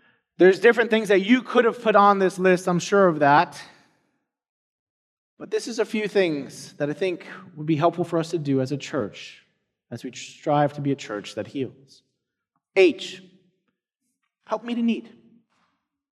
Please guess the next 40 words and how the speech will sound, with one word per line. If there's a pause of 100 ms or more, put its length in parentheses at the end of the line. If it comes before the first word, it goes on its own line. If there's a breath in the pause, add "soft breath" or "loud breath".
(640 soft breath)
You
know
what?
There's
a
lot
of
people
who
are
going
through
stuff (300)
around
you.
There's
a
lot
of
people
in
your
neighborhood.
There's
a
lot
of
people
even
in
the
chairs
around
you (840)
that
just
need
a
tangible
need